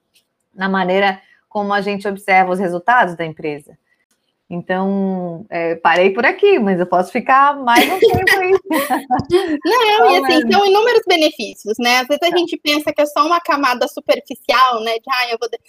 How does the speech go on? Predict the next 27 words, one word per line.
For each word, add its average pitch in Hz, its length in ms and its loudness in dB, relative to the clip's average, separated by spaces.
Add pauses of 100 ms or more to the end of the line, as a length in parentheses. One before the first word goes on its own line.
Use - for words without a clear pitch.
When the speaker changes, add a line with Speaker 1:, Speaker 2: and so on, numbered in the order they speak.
Speaker 2:
os - 60 -20
colaboradores 247 640 0
vão 277 100 -8
ficar 254 200 -6
mais 262 120 -8
satisfeitos." 220 680 -2 (280)
Mas 277 220 -2
com 381 300 2
pessoas 370 360 0
mais 269 200 -4
satisfeitas, 311 580 -2
a 330 80 -2
gente 349 260 -6
tem 403 220 0
aí, 381 160 0
né, 392 80 0
inúmeras 392 640 -2
vantagens 349 800 0 (420)
e 359 320 -2
vários 370 300 2
benefícios 427 600 -2
aí 370 120 -2
que 370 100 -6
a 370 40 -2
gente 370 320 -6
tem 330 340 0
que, 311 380 -2